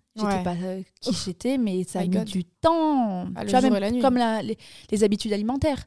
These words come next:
Speaker 1: Ça
Speaker 2: Ouais.
Speaker 1: n'a pas été du jour au lendemain. J'ai
Speaker 2: Non.
Speaker 1: détesté tous les légumes du monde.
Speaker 2: Non, mais je sais qu'il y a des gens qui se mettent la pression et
Speaker 1: Oui.
Speaker 2: directement, ils changent
Speaker 1: Je peux
Speaker 2: radicalement
Speaker 1: pas.
Speaker 2: et vous tiendrez pas.
Speaker 1: Non, tu tiendras pas. Sur... Comme des régimes. où
Speaker 2: Ouais.
Speaker 1: Tu veux vite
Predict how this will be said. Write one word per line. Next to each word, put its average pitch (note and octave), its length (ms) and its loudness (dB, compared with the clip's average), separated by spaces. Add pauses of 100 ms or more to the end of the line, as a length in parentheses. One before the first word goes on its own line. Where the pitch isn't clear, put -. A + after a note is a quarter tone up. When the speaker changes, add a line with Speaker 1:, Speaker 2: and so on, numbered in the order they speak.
(100)
Speaker 1:
Ça G#3+ 80 -10
Speaker 2:
Ouais. G3 60 -4
Speaker 1:
n'a F3+ 60 -4
pas F#3 100 -4
été F3 120 -6
du F3 120 -10
jour F3+ 100 -8
au F#3 40 -6
lendemain. A#3+ 300 -2
J'ai A3 100 -2
Speaker 2:
Non. G3 80 -2
Speaker 1:
détesté F3+ 460 -6
tous - 180 -10
les F#3+ 100 0
légumes F#3 300 -2
du G3+ 100 2
monde. G#3+ 320 0
Speaker 2:
Non, C#4+ 140 6
mais D4+ 100 4
je - 60 0
sais C#4+ 120 -2
qu'il - 100 -20
y - 20 2
a G#3+ 40 0
des G#3 140 -2
gens B3+ 160 0
qui G#3+ 260 -6
se F#3+ 100 -6
mettent G#3 140 -2
la G#3 100 0
pression G#3+ 300 -2
et C4 60 2
Speaker 1:
Oui. C#4+ 80 4
Speaker 2:
directement, B3 420 0
ils C4+ 80 0
changent G#3 180 -2
Speaker 1:
Je G3 40 -4
peux G3 40 -2
Speaker 2:
radicalement G#3 480 0
Speaker 1:
pas. C4+ 140 6
Speaker 2:
et F#3+ 120 0 (340)
vous A3+ 120 0
tiendrez A3+ 400 2
pas. A#3 260 -6
Speaker 1:
Non, A#3+ 160 2
tu G#3+ 140 -8
tiendras G3 320 -2
pas. G#3 140 -2
Sur... - 140 -8
Comme B3 180 2
des B3 80 2
régimes. G3 320 -2 (420)
où A3+ 80 -6
Speaker 2:
Ouais. A3+ 120 2
Speaker 1:
Tu C4 60 0
veux G#3 80 2
vite F#3+ 300 -4